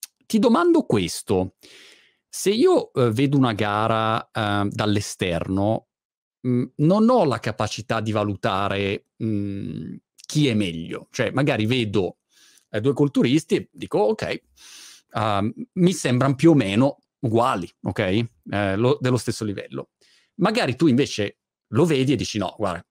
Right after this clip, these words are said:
Monti, questo qua, cioè, non è definito minimamente in questa parte, è sbilanciato", cioè, vedi mille cose che io non vedo. Il livello di preparazione dei giudici in questo, in questo caso,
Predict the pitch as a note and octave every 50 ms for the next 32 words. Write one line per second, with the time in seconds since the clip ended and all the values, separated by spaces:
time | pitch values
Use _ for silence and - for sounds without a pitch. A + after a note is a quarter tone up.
0 | _ _ - A2+ G#2 F2 D#2+ - - - _ - - - - - - G#2 G#2 A2+
1 | A2+ - _ - - G#2+ G2+ - F2 F2 F#2 F#2+ G#2+ A2 A2+ A#2 G#2+ A2+ G#2 -
2 | - G#2 G#2+ A2 - A2 A2 A2 G#2 G#2 G#2 G#2+ G2+ G#2 G#2 G2 G2+ - - A2+
3 | G#2+ G2+ G2 G#2+ G2 - G#2+ - - A#2 G#2+ G#2 F#2+ F2+ - _ F2+ F#2 G#2 A2
4 | G2+ G#2 A#2+ A2 A2 G#2+ G#2+ - - B2 G#2 G#2 - C3 A#2+ - - C3 D3+ F3
5 | E3+ D3 C3 B2+ D3 E3 D3+ C#3 D3 - - - G#2+ G#2 G#2 G#2 - G2 F#2 F#2
6 | F#2 F2+ F2+ - - - - _ - - - - - - _ _ _ _ _ _
7 | _ _ _ _ F#3+ F#3 A3 A3 A#3 A3 G#3 B3+ D4 F4+ F4+ C4+ B3+ - - C#3
8 | B2+ - C3+ B2+ A#2+ - - - D3 D#3 D#3+ D3 A#2 A#2 A#2 A#2 A2+ G2 G#2+ G#2+
9 | G2+ F#2+ G2 - - - G2 F2+ - G2+ F#2 - - _ _ - A2 G2+ G2 G2
10 | G2 F#2+ - F#2+ - - - E2+ - - F#2 E2 D#2+ F#2+ F2+ F2